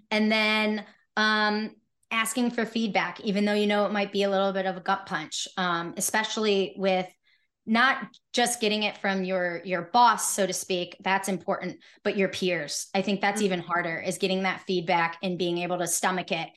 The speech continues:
Speaker 1: and, and asking for it and being truly vulnerable and desiring to, to want to do better and be better as a teammate. Um, obviously that helps you as an individual, but, you know, the end goal is, is to run and operate a-, as a team, as a cohesive team. So,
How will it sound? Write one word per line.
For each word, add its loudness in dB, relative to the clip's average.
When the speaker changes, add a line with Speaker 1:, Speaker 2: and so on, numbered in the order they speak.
Speaker 1:
and, 2
and 0
asking 0
for -10
it -8
and 2
being 0
truly 4
vulnerable 0
and -8
desiring 2
to, -4
to 2
want 4
to -6
do -2
better 2
and -6
be -2
better -2
as -4
a -6
teammate. -4
Um, 0
obviously 2
that 0
helps -2
you -2
as -4
an -6
individual, 0
but, 4
you -2
know, 0
the -4
end 2
goal 2
is, -8
is -4
to -4
run 2
and 0
operate -2
a-, -4
as -2
a -6
team, -4
as -8
a -6
cohesive -6
team. -8
So, 0